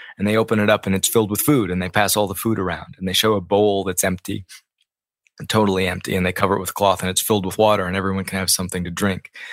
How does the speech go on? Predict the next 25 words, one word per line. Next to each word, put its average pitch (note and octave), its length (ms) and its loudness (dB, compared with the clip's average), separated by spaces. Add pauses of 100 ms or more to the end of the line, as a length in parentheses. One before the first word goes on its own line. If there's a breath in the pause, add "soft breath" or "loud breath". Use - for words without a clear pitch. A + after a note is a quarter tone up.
(220 loud breath)
And, F2 520 -6
uh, F2+ 200 -8 (220)
you F#2+ 80 -4
know, F#2+ 140 2
it, G2 160 -2 (260)
it's, - 460 -2 (160)
it's F#2 160 0
very G2+ 380 0
far G#2+ 420 2
removed F#2 460 -2
from - 200 -4
the F2+ 100 -2
world F2+ 380 0
of E2+ 200 -8
card F#2+ 300 0
tricks - 500 -4 (360 loud breath)
that, F2 200 -2 (180)
you B2 180 -4
know, D#2+ 100 -2
sprung F#2 380 0
up F2 260 -4
in, E2+ 320 -6 (220)
in E2 320 -6
Europe. F#2 460 -4 (180)
But - 220 -6